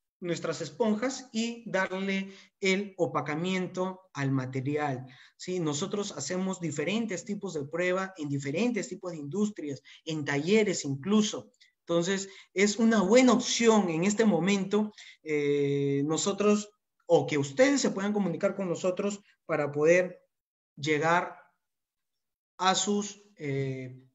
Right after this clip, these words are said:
a, a poder lle-, llegar y brindarles toda la información que ustedes necesitan, ¿sí? Entonces, los velcro básicamente me van a ayudar a acondicionamiento del material, ¿sí? Para,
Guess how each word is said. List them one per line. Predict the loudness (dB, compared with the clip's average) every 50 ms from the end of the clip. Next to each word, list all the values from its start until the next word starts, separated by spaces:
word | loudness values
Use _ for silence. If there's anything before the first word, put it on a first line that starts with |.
| _ _ _ _ _ _ _ _ _
a, | -12 -8 -6 -6 -4 -4 -6 -6 -8 -8 -4 -2 -2
a | 0 2
poder | 6 6 6 6 4 2
lle-, | 0 2 2 2 0 -2
llegar | 0 0 4 6 6 6 8 6
y | 6 2
brindarles | 2 0 -2 0 0 0 0 0 -2 0
toda | 2 4 4 6
la | 6
información | 4 2 2 0 0 0 0 2 2 4 4 2 2 -2 -8 -18 -20 _ -4
que | -4
ustedes | -4 0 0 2 4 4 4 2 0 -2 -6 -8 -14 _ _ _ _ -6
necesitan, | 0 2 2 4 2 2 0 0 2 2 0 0 -2 -8 -12 -14 -16 _ _
¿sí? | -2 2 2 2 2 0 -6 -16 -8 -4
Entonces, | -2 2 4 4 4 4 2 0 -2 -6 -12 -8 -2
los | 2 4 4 6
velcro | 6 4 4 4 2 2 2
básicamente | 2 2 0 0 0 0 0 0 0 -2 -2 0
me | 0 2 2
van | 2 2 2
a | 4
ayudar | 2 2 2 0 0 0 0 0 0
a | -4
acondicionamiento | -4 -4 -6 -6 -6 -6 -8 -8 -8 -8 -8 -8 -6 -6 -4 -4 -4 -4 -4 -4 -6 -6 -4
del | -4 -4 -4
material, | -6 -8 -6 -6 -4 -2 0 0 0 0 -2 -6
¿sí? | -6 -4 -2 -2 -4 -6 _
Para, | -12 -10 -8 -6 -4 -4 -4 -4 -6